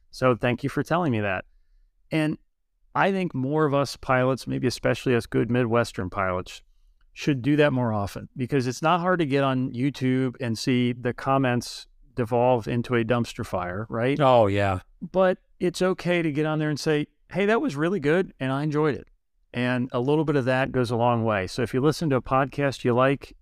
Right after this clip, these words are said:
Speaker 1: and they say, "Send us an email," send them an email. And if you watch a YouTube video and they say, you know, "Leave us a comment," well,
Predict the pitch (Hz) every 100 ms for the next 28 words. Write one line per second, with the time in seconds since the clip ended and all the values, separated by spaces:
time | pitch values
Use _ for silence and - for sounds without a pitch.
0 | - 117 117 113 - 131 127 120 - _
1 | - - 139 139 135 135 139 143 151 147
2 | - _ - 240 254 262 240 110 - _
3 | - 131 131 147 156 156 160 160 - 160
4 | 156 165 170 170 151 _ _ _ _ _
5 | 131 143 131 - 147 139 135 151 139 127
6 | 131 - _ _ _ _ - 147 151 135
7 | - 156 185 202 - _ _ _ _ _
8 | 160 160 -